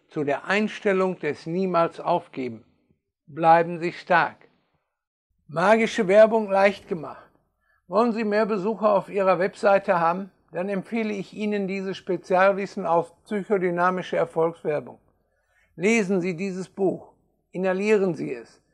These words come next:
wenden Sie es an. Wenn nicht, können Sie sich nämlich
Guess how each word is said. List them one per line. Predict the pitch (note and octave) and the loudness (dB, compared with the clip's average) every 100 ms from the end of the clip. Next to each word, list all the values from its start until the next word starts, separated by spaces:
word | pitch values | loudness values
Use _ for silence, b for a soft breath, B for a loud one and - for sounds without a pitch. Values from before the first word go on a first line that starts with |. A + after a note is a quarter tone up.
| _ _ | _ _
wenden | D3 F#3+ G#3+ F3+ G3 | -4 -2 -2 -4 -6
Sie | F#3+ | -2
es | F#3+ E3 | -2 -2
an. | F3+ F#3 F3+ _ _ _ | -6 -6 -8 _ _ _
Wenn | D3+ F3 | -6 -4
nicht, | A3 A#3 - - _ | -2 -4 -10 -20 _
können | G#3 G#3 G3+ | -2 0 0
Sie | E3+ F3+ | -2 -6
sich | E3+ - | -8 -6
nämlich | F#3 F#3+ F#3+ F#3 | -4 -2 -2 -4